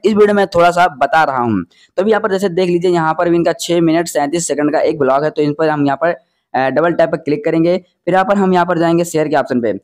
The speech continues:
तो वैसे तो ये YouTube वीडियो को ऐसे डाउनलोड करें, ये तो पॉलिसी के खिलाफ है, फिर भी मैं आपको बता रहा हूँ। आप यहाँ पर Vidmed या फिर, अ, Snapchat की, अ, से डाउनलोड कर सकते हो YouTube वीडियो। अब कैसे डाउनलोड करना है ये मैं नहीं बता सकता, अगर जानना है तो या फिर, या तो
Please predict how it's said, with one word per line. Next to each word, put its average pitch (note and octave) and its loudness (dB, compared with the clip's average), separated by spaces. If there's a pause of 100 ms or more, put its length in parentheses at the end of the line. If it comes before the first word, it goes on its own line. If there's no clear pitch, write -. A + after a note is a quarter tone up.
(360)
तो D#3+ 2
वैसे E3+ -2
तो G#3 2
ये G3 2 (540)
YouTube D3 0
वीडियो F#3 0
को F3 2
ऐसे F3+ 2
डाउनलोड D#3 0
करें, E3+ 2
ये E3+ 0
तो E3+ -2
पॉलिसी D3+ 0
के E3 -2
खिलाफ D#3 0
है, E3 -2
फिर D#3 -4
भी D#3 0
मैं D#3+ 2
आपको D#3 -2
बता C3+ 0
रहा D3+ 2
हूँ। D#3 0
आप F#3+ 0
यहाँ F#3 2
पर F3 0
Vidmed E3 2
या E3+ 2
फिर, E3 -4
अ, C#3+ 2
Snapchat D#3+ -2
की, D#3+ -2
अ, C3 2
से - -6
डाउनलोड C#3+ 0
कर D#3 0
सकते D#3 -4
हो D#3+ 0
YouTube D#3 0
वीडियो। E3 2 (460)
अब D#3 -6
कैसे E3 0
डाउनलोड F#3 0
करना F#3 0
है F#3+ 0
ये F3+ 0
मैं C3+ 0
नहीं D3 0
बता E3+ 0
सकता, F#3 -2 (240)
अगर D3 -2
जानना E3 0
है F#3 0
तो E3+ 0
या D#3+ 4
फिर, - -2 (100)
या C#3 2
तो D#3 -6